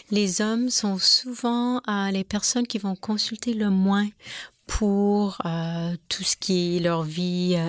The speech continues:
intérieure et puis des symptômes qui, qu'ils auront de, de difficultés santé mentale. Et d'être dans un bureau fermé face à un thérapeute, et cetera, ça peut être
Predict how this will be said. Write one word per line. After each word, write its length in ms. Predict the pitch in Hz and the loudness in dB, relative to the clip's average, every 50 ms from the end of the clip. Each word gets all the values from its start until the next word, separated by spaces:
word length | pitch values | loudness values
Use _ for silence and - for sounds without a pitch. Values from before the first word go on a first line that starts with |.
| - 196 | 2 2
intérieure 920 | 180 175 - 185 175 156 160 151 156 156 160 175 180 185 185 190 185 - | 0 0 0 -2 -2 -2 -2 -4 -4 -4 -4 -2 -2 -2 -2 -2 -2 -2
et 60 | 170 160 | -4 -4
puis 160 | - - 185 | -4 -4 -2
des 160 | 160 175 170 | 0 0 0
symptômes 680 | - - 180 175 165 - - 185 185 180 180 185 185 175 - - | 2 2 0 0 -2 -2 0 2 2 4 4 4 2 0 -2 -4
qui, 440 | - - 180 170 160 160 160 165 165 | -2 0 2 2 2 2 0 -2 -4
qu'ils 260 | - - 190 165 - | -4 -2 0 2 2
auront 380 | 180 165 147 156 160 170 202 220 | 2 0 0 -2 -2 0 2 2
de, 520 | 220 196 180 165 165 170 175 196 196 196 190 | 2 4 2 2 2 0 0 -2 -2 -2 -2
de 100 | 180 185 | 0 -2
difficultés 560 | 185 165 185 - - - - 175 165 - 208 | -2 -2 -4 -6 -6 -6 -8 -6 -2 -2 0
santé 360 | 202 - - 196 185 - 185 180 | 0 0 0 -2 0 0 0 0
mentale. 600 | 170 170 170 165 - 196 190 214 233 247 247 240 233 - - - - - - - - - - - - - _ _ _ _ _ - | 0 0 -2 -2 0 0 0 0 0 -2 -4 -4 -6 -10 -14 -12 -10 -8 -6 -6 -6 -6 -8 -10 -12 -16 _ _ _ _ _ 0
Et 380 | 254 233 220 220 214 220 220 202 185 | 2 2 4 2 2 0 -2 -2 -2
d'être 400 | - 196 202 202 196 - - 196 | 0 0 0 -2 -2 -4 -4 -2
dans 280 | 170 180 170 170 - - | -2 -2 -2 -2 -2 -2
un 100 | 175 170 | -4 -4
bureau 340 | 156 - 208 196 - 233 226 | -4 -4 -4 -2 -2 -2 -2
fermé 480 | - - - 175 156 156 170 185 190 196 | -2 -2 -4 -2 -2 -2 -4 -4 -4 -4
face 320 | - - 175 170 - - | -4 -4 -4 -4 -6 -8
à 40 | 170 | -8
un 100 | 170 156 | -8 -8
thérapeute, 640 | - 196 185 165 190 185 - - 214 208 220 - 196 | -8 -8 -8 -6 -6 -8 -6 -4 -4 -4 -2 -2 -4
et 80 | 175 - | -4 -2
cetera, 460 | - 185 165 - 175 170 170 185 196 | -2 -4 -2 -2 -2 -2 0 -2 -2
ça 200 | 196 - 185 165 | -2 -2 -4 -4
peut 160 | - - 180 | -4 -2 0
être 180 | 180 180 180 | 0 0 0